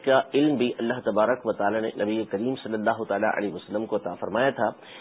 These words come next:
اسی حوالے سے انشاءاللہ تبارک و تعالیٰ مزید گفتگو اپنے اگلے سلسلے کے اندر بیان کریں گے اور احادیث طیبہ بھی آپ کے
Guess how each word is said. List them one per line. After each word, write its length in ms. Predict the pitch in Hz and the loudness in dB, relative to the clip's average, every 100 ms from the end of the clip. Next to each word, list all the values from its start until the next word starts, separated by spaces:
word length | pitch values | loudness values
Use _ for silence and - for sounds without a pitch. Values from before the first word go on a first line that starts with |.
| - - | -12 -4
اسی 200 | 131 180 | 2 2
حوالے 340 | 143 139 156 170 | 6 8 8 6
سے 60 | 147 | 2
انشاءاللہ 340 | 135 135 131 127 | 2 4 4 2
تبارک 380 | 120 117 131 | 4 4 2
و 60 | 113 | -2
تعالیٰ 220 | 110 113 - | 0 0 -2
مزید 420 | 104 101 127 113 | -4 -2 -2 -2
گفتگو 380 | 104 - 107 123 | -6 -6 -2 0
اپنے 260 | - 101 107 - | -2 -2 -4 -2
اگلے 200 | 107 117 113 | -2 -2 -2
سلسلے 320 | 104 135 131 | -4 0 2
کے 120 | 117 | 2
اندر 200 | 110 110 113 - - - - | 0 0 -2 -14 -20 -20 -2
بیان 260 | 104 117 127 | 4 6 6
کریں 340 | 127 123 151 127 | 4 4 4 4
گے 100 | 135 | 2
اور 360 | - 113 117 117 - | 6 8 8 6 4
احادیث 400 | - 101 120 123 120 | 2 4 0 -2 -2
طیبہ 380 | 113 110 123 139 | -2 0 4 4
بھی 160 | 135 123 | 4 -2
آپ 240 | 107 | -2
کے 80 | - | -4